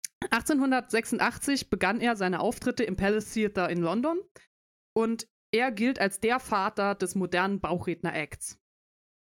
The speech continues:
Er war damals schon sehr, ähm, bemüht,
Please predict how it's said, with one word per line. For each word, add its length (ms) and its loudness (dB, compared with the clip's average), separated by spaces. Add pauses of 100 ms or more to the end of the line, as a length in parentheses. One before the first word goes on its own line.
(640)
Er 120 0
war 100 0
damals 340 -2
schon 160 -2
sehr, 520 -2 (480)
ähm, 360 -2
bemüht, 640 -2